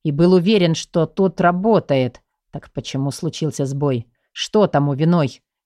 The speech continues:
Его недосмотр или магия самой Александры? Хотя сейчас это неважно.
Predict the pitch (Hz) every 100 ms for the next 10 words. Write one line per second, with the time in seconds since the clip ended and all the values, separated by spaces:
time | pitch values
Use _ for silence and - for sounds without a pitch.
0 | - 135 131 135 135 139 - 139 143 160
1 | 147 147 147 151 156 160 - 156 165 165
2 | 185 - 202 143 131 131 - _ _ _
3 | - 131 - 131 131 - 131 139 139 131
4 | 131 127